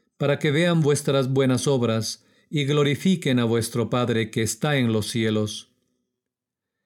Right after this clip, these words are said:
No creáis que he venido a abrogar la ley ni los profetas. No he venido a abrogar, sino a completar. Porque en verdad os digo, antes pasarán el cielo y la tierra,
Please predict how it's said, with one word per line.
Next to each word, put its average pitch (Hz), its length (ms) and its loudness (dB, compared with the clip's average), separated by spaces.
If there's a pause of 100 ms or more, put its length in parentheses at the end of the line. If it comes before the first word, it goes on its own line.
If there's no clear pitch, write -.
(260)
No 143 220 0
creáis 170 480 2
que 175 160 0
he 156 60 2
venido 143 360 2
a 131 40 2
abrogar 123 440 0
la 123 160 2
ley 131 200 2
ni 123 160 2
los 113 200 0
profetas. 113 840 -4 (640)
No 147 300 2
he 180 100 4
venido 180 420 4
a 127 40 4
abrogar, 123 580 0
sino 139 400 0
a 123 80 -2
completar. 120 840 -2 (1120)
Porque 135 320 0
en 135 140 2
verdad 131 340 2
os 117 160 0
digo, 117 480 -2 (520)
antes 170 520 0
pasarán 156 540 0
el 143 80 0
cielo 151 420 0
y 127 60 2
la 120 160 0
tierra, 120 520 -2